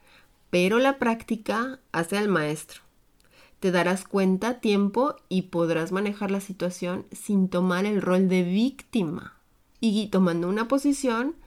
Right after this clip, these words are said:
de solución de problemas. Y no esa posición de escuchar más problemas para adquirir, adquirir los que todavía no tienes.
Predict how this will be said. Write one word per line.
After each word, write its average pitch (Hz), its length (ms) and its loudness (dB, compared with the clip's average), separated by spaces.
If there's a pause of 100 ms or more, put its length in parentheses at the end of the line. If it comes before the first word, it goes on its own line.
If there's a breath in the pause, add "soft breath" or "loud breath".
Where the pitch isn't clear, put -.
(340 soft breath)
de 294 100 0
solución 277 560 2
de 247 100 4
problemas. - 680 -6 (580)
Y 226 120 4
no 220 440 8 (360 loud breath)
esa 202 240 2
posición 190 840 2 (160)
de 180 380 0
escuchar 180 480 2
más 190 240 2
problemas 175 460 2
para 156 340 -4 (640)
adquirir, 202 520 2
adquirir 190 420 4
los 190 180 4
que 190 100 -2
todavía 180 320 2
no 175 160 -2
tienes. 302 440 0